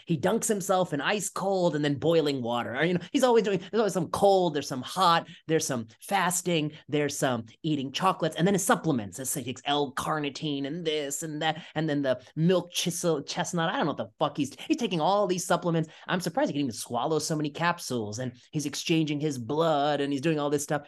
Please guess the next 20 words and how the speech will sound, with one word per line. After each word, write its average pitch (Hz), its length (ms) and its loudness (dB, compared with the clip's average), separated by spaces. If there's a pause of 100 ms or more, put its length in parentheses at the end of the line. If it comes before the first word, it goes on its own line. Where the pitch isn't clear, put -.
(200)
And 214 120 2
then 370 160 4
there's, 320 280 4
I 185 80 -2
feel 220 220 0
like 190 160 0
there's 165 160 4
a 151 60 2
group 175 320 2
here. 151 400 -2 (120)
It's 147 140 -6
just 175 180 -2
you 147 160 4
and 127 80 2
I, 110 320 0
like, 110 180 -8
maybe, 147 140 -2
like, 143 160 -4
ten 147 280 -2
people. 101 500 -6